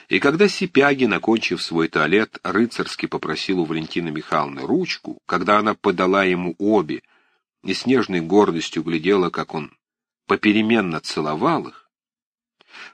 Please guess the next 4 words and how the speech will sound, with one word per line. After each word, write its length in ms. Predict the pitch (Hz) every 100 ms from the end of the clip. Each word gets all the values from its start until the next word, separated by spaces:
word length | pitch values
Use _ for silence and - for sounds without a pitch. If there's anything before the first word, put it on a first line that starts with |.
| _
то 140 | 139 135
чувство, 500 | - 196 - 104 92
которое 480 | 98 - 120 107
выразилось 880 | 98 92 110 104 87 85 78 - -